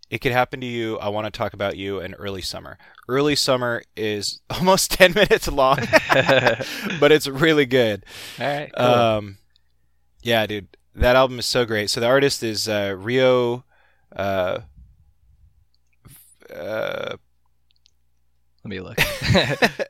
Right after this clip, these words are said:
Speaker 1: <laughs> Ryo Fukui?
Speaker 2: Oh, yeah.
Speaker 1: Fukui?
Speaker 2: Fukui.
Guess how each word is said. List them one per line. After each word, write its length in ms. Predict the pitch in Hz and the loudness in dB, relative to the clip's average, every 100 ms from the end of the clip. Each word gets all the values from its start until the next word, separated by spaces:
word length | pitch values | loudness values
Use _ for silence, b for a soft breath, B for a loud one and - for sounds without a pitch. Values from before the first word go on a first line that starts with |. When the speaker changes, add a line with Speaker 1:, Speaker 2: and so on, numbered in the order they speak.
| - | -12
Speaker 1:
<laughs> 80 | - | -20
Ryo 720 | 104 117 120 120 120 117 110 | -12 -6 -2 0 0 0 -2
Fukui? 960 | - - - 107 110 101 123 143 165 247 | -6 -20 -14 -6 -2 -2 -2 -2 -4 -6
Speaker 2:
Oh, 40 | |
yeah. 300 | 110 107 104 | -6 -4 -4
Speaker 1:
Fukui? 640 | 107 107 123 127 147 160 190 _ 117 | -8 -10 -6 -4 -4 -6 -12 _ -20
Speaker 2:
Fukui. 380 | - 117 120 | -8 -4 -4